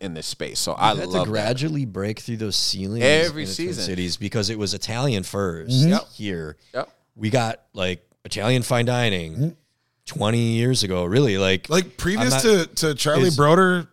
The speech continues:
Speaker 3: pushing anything,
Speaker 2: It was
Speaker 3: it didn't exist.
Speaker 2: It just, you,
Speaker 1: Yep.
Speaker 2: you didn't have your Bar La Grasses
Speaker 3: Mm-hmm.
Speaker 2: in places like that. And this is, you know, I know we have listeners from everywhere, but th-, there's probably similar timelines to a lot of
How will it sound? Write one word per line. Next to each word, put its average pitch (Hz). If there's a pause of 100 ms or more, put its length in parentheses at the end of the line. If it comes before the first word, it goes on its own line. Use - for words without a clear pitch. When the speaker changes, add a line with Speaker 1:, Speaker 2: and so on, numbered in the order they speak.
Speaker 3:
pushing 156
anything, 208
Speaker 2:
It 117
was 113
Speaker 3:
it 151
didn't 165
exist. 139
Speaker 2:
It 107
just, 110
you, 107
Speaker 1:
Yep. 95
Speaker 2:
you 113
didn't 117
have 117
your 104
Bar 98
La 104
Grasses 98
Speaker 3:
Mm-hmm. 87
Speaker 2:
in 85
places 87
like 87
that. 90
And 147
this 180
is, 165
you 175
know, 147
I 135
know 127
we 127
have 113
listeners 110
from 95
everywhere, 104
but 87 (380)
th-, 110 (120)
there's 131
probably 147
similar 107
timelines 95
to 95
a -
lot 95
of 92